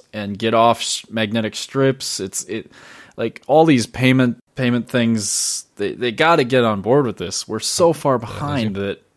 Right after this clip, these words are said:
Speaker 1: like, I shouldn't ha-, this shouldn't even have to be an issue for me in buying a phone. You know, the, the way I pay with something has suddenly become tied to the phone that I'm gonna get. And that's so weird. <laughs>
Speaker 2: I guess,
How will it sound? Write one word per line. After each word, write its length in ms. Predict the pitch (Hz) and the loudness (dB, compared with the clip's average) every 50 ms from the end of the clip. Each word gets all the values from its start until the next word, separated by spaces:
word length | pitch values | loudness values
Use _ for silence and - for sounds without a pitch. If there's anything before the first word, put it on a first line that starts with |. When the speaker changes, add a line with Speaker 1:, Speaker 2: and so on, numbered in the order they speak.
| _ _ - | _ _ -14
Speaker 1:
like, 220 | 98 101 95 - | -12 -12 -10 -8
I 100 | 82 123 | -8 -8
shouldn't 340 | 135 - - 175 151 135 117 | -6 -6 -6 -6 -6 -6 -6
ha-, 100 | 131 143 - | -8 -8 -6
this 160 | 120 139 135 - | -6 -6 -4 -2
shouldn't 240 | - 185 165 156 | -2 -2 0 0
even 120 | 131 117 110 | 0 0 0
have 180 | 117 123 113 | 0 0 -2
to 60 | - 110 | -2 -4
be 100 | 110 107 | -4 0
an 60 | 117 | 2
issue 300 | 123 113 - - 156 120 | 2 2 2 2 0 -2
for 160 | - - 117 | -2 -4 -4
me 160 | 101 101 101 | -2 -2 -2
in 100 | 95 92 | -2 0
buying 260 | 90 104 104 104 104 | 0 0 0 0 0
a 40 | 98 | -4
phone. 540 | - - 156 160 160 147 - 92 95 101 - _ - | -4 -4 -4 -2 -2 -2 -2 -4 -6 -10 -12 _ -12
You 120 | 104 123 | -6 -4
know, 180 | 120 123 139 143 | -2 0 0 2
the, 180 | 131 110 110 | 2 0 0
the 160 | - - 123 | 0 -2 0
way 240 | 107 113 135 151 143 | 2 4 4 6 6
I 80 | 127 117 | 4 4
pay 240 | - 123 131 139 151 | 2 0 2 2 4
with 160 | 143 120 - | 2 2 0
something 440 | - - 117 107 104 - 110 104 101 | 0 0 0 0 0 0 0 0 0
has 140 | 110 104 | -2 -2
suddenly 440 | - - - 135 127 127 120 117 113 | -2 0 2 2 2 2 2 0 0
become 640 | 101 110 101 - - 127 117 113 110 107 104 101 - _ _ - - - - _ _ _ _ _ _ - | 0 -2 -6 -4 0 2 2 2 2 2 0 -2 -4 _ _ -20 -20 -20 -20 _ _ _ _ _ _ -12
tied 440 | - - 147 139 135 131 123 117 - | -4 0 2 4 4 4 2 -2 -2
to 140 | - 127 | -2 2
the 180 | 110 110 107 101 | 2 4 2 2
phone 420 | - - - - 143 143 151 151 139 | 0 -4 -2 0 2 2 4 2 2
that 100 | 117 104 | 0 0
I'm 160 | 98 92 92 | 0 -2 -2
gonna 180 | 87 98 95 90 | -4 -4 -4 -4
get. 340 | 85 92 92 87 - - _ _ _ _ _ _ _ _ _ _ - | -4 -4 -4 -4 -4 -6 _ _ _ _ _ _ _ _ _ _ -8
And 140 | 101 113 113 | -4 0 0
that's 540 | 113 110 - - - - - - - - - _ _ _ _ _ _ _ _ _ _ | 0 0 0 -2 -2 -2 -4 -4 -8 -10 -14 _ _ _ _ _ _ _ _ _ _
so 320 | - - - - - 202 185 | -8 -6 -4 0 2 2 2
weird. 580 | 143 113 104 120 151 151 123 104 101 92 85 82 - - - - - - - - 143 143 - 156 | 2 2 2 4 6 6 6 4 2 0 0 -2 -2 -2 -4 -8 -12 -6 -4 -4 -4 -2 -2 -2
<laughs> 560 | 143 139 - - 147 135 - - _ _ - | -4 -4 -2 -4 -6 -6 -6 -10 _ _ -6
Speaker 2:
I 60 | 131 | -4
guess, 380 | 123 110 139 143 - - - - | 0 2 2 2 2 2 -2 -4